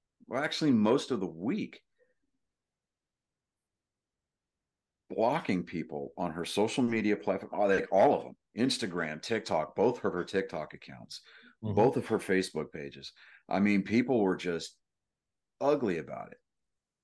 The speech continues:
Speaker 1: Now, I don't know if they were using a V P N number or whatever, but, like, I got a call, well, she got a call from a Los Angeles number talking about, you know, "I know where you live, you know, you're a bigot,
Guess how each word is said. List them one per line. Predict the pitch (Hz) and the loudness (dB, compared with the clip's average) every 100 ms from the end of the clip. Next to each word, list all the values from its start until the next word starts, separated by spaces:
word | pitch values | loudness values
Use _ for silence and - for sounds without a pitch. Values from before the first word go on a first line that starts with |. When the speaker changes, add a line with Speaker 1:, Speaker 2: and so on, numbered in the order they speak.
| _ _ _ _ _ _ - | _ _ _ _ _ _ -6
Speaker 1:
Now, | 98 | 0
I | 98 | 2
don't | 104 | 2
know | 98 | -2
if | 95 | -2
they | 98 | 0
were | 92 | 0
using | 90 87 | -2 -4
a | 82 | -4
V | 85 | -4
P | 90 98 90 | -4 -2 -2
N | |
number | 87 90 87 | 0 0 2
or | 85 | 2
whatever, | 82 85 85 85 | 2 2 0 -2
but, | 76 78 | -4 -6
like, | 85 85 | -6 -4
I | 87 | -2
got | 104 92 | -2 -2
a | |
call, | 78 - 92 | -4 -4 -4
well, | 98 | -4
she | 98 127 | -2 0
got | 135 | 0
a | 98 | 0
call | 101 98 | 0 -2
from | - 82 | -2 -4
a | |
Los | 76 78 - | -4 -8 -8
Angeles | 90 95 85 62 62 71 | -4 -4 -4 -8 -10 -10
number | 55 - - _ _ _ _ _ _ _ _ _ _ _ _ _ _ _ _ _ _ - | -12 -14 -18 _ _ _ _ _ _ _ _ _ _ _ _ _ _ _ _ _ _ 0
talking | 95 95 | 0 2
about, | 85 82 78 76 - _ _ _ _ _ _ _ | 2 4 4 2 0 _ _ _ _ _ _ _
you | - 90 | -4 -2
know, | 80 73 73 - _ _ _ _ _ _ _ | 0 -2 -6 -14 _ _ _ _ _ _ _
"I | 85 | -6
know | 82 87 | -2 0
where | 87 | 0
you | 87 | 2
live, | 92 117 110 110 110 104 - _ _ _ _ _ _ _ | 4 6 8 6 4 2 -4 _ _ _ _ _ _ _
you | 90 | -4
know, | 87 85 | -2 0
you're | 82 80 73 | 0 -2 -4
a | |
bigot, | 71 110 107 104 104 101 - | -2 0 2 4 4 2 -4